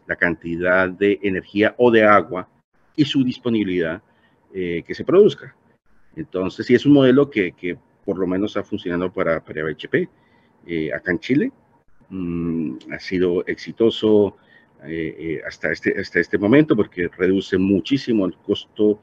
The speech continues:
de metro cúbico de agua o de kilovatio hora produ-, produ-, producido. Así que en ese sentido creo que nos, eh, esta, esta, esta modalidad nos ha, ha funcionado de manera exitosa.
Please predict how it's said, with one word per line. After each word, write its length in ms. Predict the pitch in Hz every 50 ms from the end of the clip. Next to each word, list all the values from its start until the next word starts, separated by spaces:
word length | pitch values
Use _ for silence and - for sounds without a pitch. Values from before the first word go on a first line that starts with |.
| _ _ _ _ _ _ _ _
de 140 | - 90 87
metro 300 | 98 107 104 107 107 -
cúbico 400 | - 104 104 104 98 - - 90
de 120 | 87 87
agua 420 | 87 90 92 92 95 92 95 95 90
o 60 | 87
de 120 | 85 82
kilovatio 580 | - - 87 85 78 82 85 82 - - 87 82
hora 260 | 85 85 85 80 80
produ-, 300 | - - 82 80 82 - - _
produ-, 280 | - 90 82 80 76 -
producido. 580 | 78 82 80 78 - - - 110 175 220 180 - _ _ _ _ _ - _ _ _ - - _ _ _
Así 380 | 85 82 - - - 90 80 - _
que 500 | - 95 98 98 98 98 98 92 90 87
en 100 | 82 87
ese 160 | 82 - -
sentido 1200 | - 110 87 80 - 85 85 85 85 95 95 95 95 95 95 92 90 87 87 85 87 82 82 82 -
creo 240 | - 92 95 95 95
que 120 | - 98
nos, 380 | 92 90 85 80 - - - - 95
eh, 260 | 92 82 82 73 73 _ _ _ _ _ _ _ _ _ _ - -
esta, 200 | - - - 85
esta, 220 | - - - -
esta 220 | - - - - 101
modalidad 360 | 104 98 95 90 92 90 90
nos 220 | 95 98 90 -
ha, 340 | 98 95 95 92 90 87 87 85 80 80 - _ _ _ _
ha 100 | 90 -
funcionado 920 | - - 92 - - 90 85 82 82 82 82 85 87 87 87 82 80 78 - _ _ _ _ _ _ _ _
de 80 | - 98
manera 260 | 98 98 95 92 95
exitosa. 520 | 87 - - - - 71 67 - - -